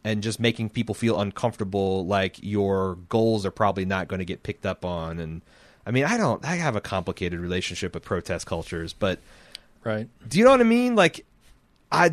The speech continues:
Speaker 1: I thought that was one of the fascinating scenes in the movie, and they don't, they just kinda,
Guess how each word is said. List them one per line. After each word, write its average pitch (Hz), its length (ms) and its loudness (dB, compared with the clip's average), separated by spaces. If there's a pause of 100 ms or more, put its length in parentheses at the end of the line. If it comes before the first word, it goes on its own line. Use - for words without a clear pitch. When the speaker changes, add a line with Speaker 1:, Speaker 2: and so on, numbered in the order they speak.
Speaker 1:
I 220 120 6
thought 240 140 6
that 202 120 8
was 185 140 6
one 185 160 4
of 143 60 0
the - 60 -12
fascinating 170 580 4
scenes 156 340 0
in 123 60 0
the 117 60 4
movie, 120 680 4
and 120 240 2
they 127 160 6 (180)
don't, 175 300 4
they 170 120 8
just 180 240 4
kinda, 214 520 2